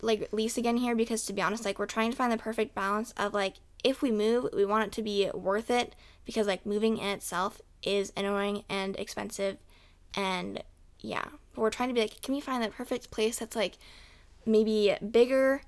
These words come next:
We thought about, like, maybe if we could, like, find something for the right price, even if it was, like, not as nice, like, fixtures and stuff. Like, it'd be nice to, like, have more space, just, like, either to have, like, some sort of studio-esque thing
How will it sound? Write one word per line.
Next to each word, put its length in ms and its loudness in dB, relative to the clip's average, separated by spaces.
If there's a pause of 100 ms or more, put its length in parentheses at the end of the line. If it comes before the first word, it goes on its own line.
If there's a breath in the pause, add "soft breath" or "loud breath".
We 80 -2
thought 160 2
about, 140 2
like, 140 2
maybe 300 4
if 120 4
we 100 4
could, 100 2
like, 200 0
find 200 0
something 200 -4
for 80 -4
the 80 2
right 220 0
price, 420 -2
even 160 -2
if 80 -6
it 40 -4
was, 140 -4
like, 160 -2 (420 soft breath)
not 520 2 (200)
as 180 0
nice, 400 -2
like, 240 -6 (800)
fixtures 380 0
and 100 0
stuff. 340 0
Like, 200 -2
it'd 160 -2
be 80 -4
nice 200 -4
to, 80 -10
like, 140 -8
have 200 -4
more 140 -6
space, 440 -4
just, 160 -8
like, 200 -10 (440 soft breath)
either 180 2
to 60 0
have, 140 -6
like, 260 -4
some 200 -8
sort 140 -4
of 160 -4
studio-esque 680 0
thing 360 0